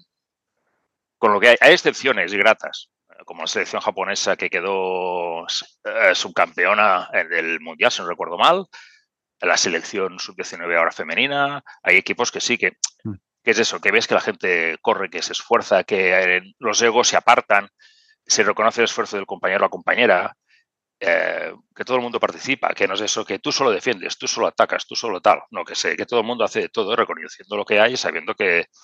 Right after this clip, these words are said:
Speaker 1: que si hoy yo no estoy, pues estará el compañero o la compañera, que es lo que debe, lo que debe ser.
Speaker 2: Y ahora, volviendo un poco a formación, yo soy padre, tengo, eh, tengo la, la delicadeza de perpetuar la especie equilibrando con dos churumbeles, niño y niña.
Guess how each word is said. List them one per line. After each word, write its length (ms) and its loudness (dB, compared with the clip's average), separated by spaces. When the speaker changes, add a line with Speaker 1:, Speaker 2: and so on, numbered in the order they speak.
Speaker 1:
que 120 -2
si 160 -2
hoy 200 2
yo 120 4
no 80 0
estoy, 240 -4
pues 160 -6
estará 260 4
el 120 2
compañero 360 -8
o 40 0
la 80 0
compañera, 480 -6
que 80 -12
es 60 -16
lo 80 -16
que 80 -20
debe, 260 -20
lo 60 -20
que 100 -20
debe 180 -8
ser. 260 -6
Speaker 2:
Y 80 -8
ahora, 200 -2
volviendo 360 4
un 40 4
poco 140 2
a 60 2
formación, 440 -4
yo 120 -4
soy 160 -2
padre, 340 0
tengo, 340 -8
eh, 260 -14
tengo 340 -12
la, 200 -12
la 100 -10
delicadeza 520 -4
de 60 -2
perpetuar 420 0
la 100 4
especie 600 -4
equilibrando 640 -6
con 160 -8
dos 220 -6
churumbeles, 640 -4
niño 300 2
y 20 0
niña. 340 0